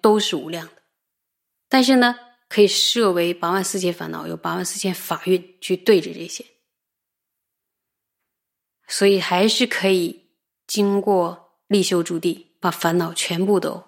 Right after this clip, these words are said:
扫荡掉。可喜的是呢，无论我们的根性是怎么样的，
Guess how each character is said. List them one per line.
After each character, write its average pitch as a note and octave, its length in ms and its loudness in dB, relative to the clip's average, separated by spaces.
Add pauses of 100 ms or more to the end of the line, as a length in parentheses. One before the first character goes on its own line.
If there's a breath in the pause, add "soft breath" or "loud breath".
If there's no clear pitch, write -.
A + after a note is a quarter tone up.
(140)
扫 - 240 -4
荡 E3 180 -12
掉。 F3 160 -14 (1400)
可 A3 200 4
喜 A3 200 0
的 F#3 140 0
是 G3+ 220 -4
呢， F#3 360 -4 (240)
无 G3+ 100 2
论 A#3+ 160 4
我 F#3 120 4
们 F3 140 -2
的 F#3+ 200 0 (360 loud breath)
根 A#3 340 4
性 G#3+ 300 0
是 F#3+ 120 -8
怎 E3 140 -8
么 E3 80 -10
样 F3 200 -12
的， - 240 -20